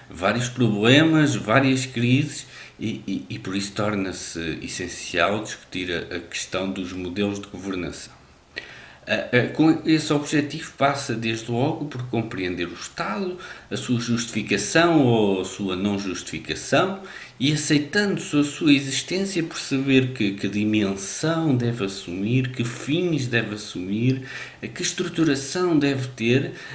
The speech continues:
ah, e, e nesse campo olhar em particular para a questão do federalismo político, da sua justificação, das suas vantagens e desvantagens e designadamente que papel pode,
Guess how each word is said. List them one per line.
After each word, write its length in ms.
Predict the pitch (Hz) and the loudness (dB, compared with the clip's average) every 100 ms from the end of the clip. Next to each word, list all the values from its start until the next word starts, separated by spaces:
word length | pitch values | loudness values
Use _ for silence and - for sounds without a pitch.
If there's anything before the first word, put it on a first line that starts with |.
| 123 | -4
ah, 140 | 147 - - | -4 -4 -8
e, 220 | 196 180 - | -10 -8 -6
e 140 | 185 | 0
nesse 400 | 196 185 180 - | 2 4 2 -2
campo 400 | 160 170 120 104 | -2 0 2 2
olhar 260 | 131 135 135 | 2 4 4
em 180 | 135 131 | 4 2
particular 760 | 135 131 131 123 127 135 135 | 0 -2 -4 -2 -2 0 -2
para 220 | - 127 | 0 2
a 40 | 123 | 2
questão 500 | 123 - - 98 101 | 0 -6 -2 0 0
do 260 | 101 123 120 | 4 6 6
federalismo 840 | - - 80 80 92 127 - 107 | 2 -6 -4 -4 -2 -4 -2 -4
político, 760 | - - 104 127 - - 165 - - - - - | -4 -6 -2 0 -2 -8 -12 -12 -14 -16 -4 0
da 100 | 123 | 2
sua 240 | 131 104 | 4 2
justificação, 880 | 98 98 - 80 - - - 135 135 | 2 -4 -4 -6 -6 -4 2 4 6
das 140 | 127 | 4
suas 320 | - 175 135 | 2 2 2
vantagens 720 | 120 110 113 151 156 143 120 123 | 2 0 2 2 2 2 0 2
e 100 | 131 | 0
desvantagens 1080 | 120 110 98 98 123 135 139 139 143 151 - - - - - | -2 -2 -2 0 4 6 6 4 -2 -2 -6 -16 -12 -12 -4
e 120 | 208 202 | 0 0
designadamente 1300 | - 175 151 156 160 143 139 117 131 160 156 151 - - - | -2 -4 0 2 2 4 4 6 6 6 2 -4 -10 -14 -16
que 120 | - - | -4 0
papel 720 | 156 151 156 156 127 113 104 | 2 0 2 4 4 2 -2
pode, 500 | - 143 127 113 95 | 0 4 4 2 -2